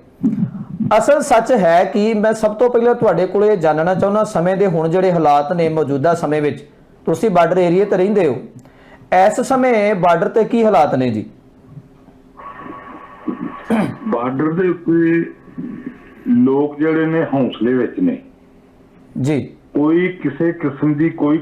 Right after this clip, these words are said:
Speaker 2: ਘਬਰਾਹਟ ਨਹੀਂ
Speaker 1: ਜੀ।
Speaker 2: ਅੱਜ ਪਾਰਟੀਆਂ ਤੋਂ ਉੱਪਰ ਉੱਠ ਕੇ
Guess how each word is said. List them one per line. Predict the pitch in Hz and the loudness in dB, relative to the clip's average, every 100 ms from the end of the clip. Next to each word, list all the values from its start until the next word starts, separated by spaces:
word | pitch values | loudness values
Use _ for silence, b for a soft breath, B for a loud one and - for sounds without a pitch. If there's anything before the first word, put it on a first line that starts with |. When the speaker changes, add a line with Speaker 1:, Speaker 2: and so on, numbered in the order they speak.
| 170 | -2
Speaker 2:
ਘਬਰਾਹਟ | 151 156 120 - 127 | -2 -2 -2 -2 0
ਨਹੀਂ | 123 123 123 - - _ - - - - - - | 2 2 0 -4 -18 _ -20 -20 -20 -20 -20 -10
Speaker 1:
ਜੀ। | 131 156 127 147 | -4 -2 0 -2
Speaker 2:
ਅੱਜ | 147 170 | -2 -6
ਪਾਰਟੀਆਂ | - 147 139 139 139 156 165 | -6 -4 -2 -2 -4 -4 -2
ਤੋਂ | 165 175 170 | 0 -2 -2
ਉੱਪਰ | 139 127 - | -2 -4 -2
ਉੱਠ | 165 131 - - | -2 -2 -4 -4
ਕੇ | 135 110 | -2 -2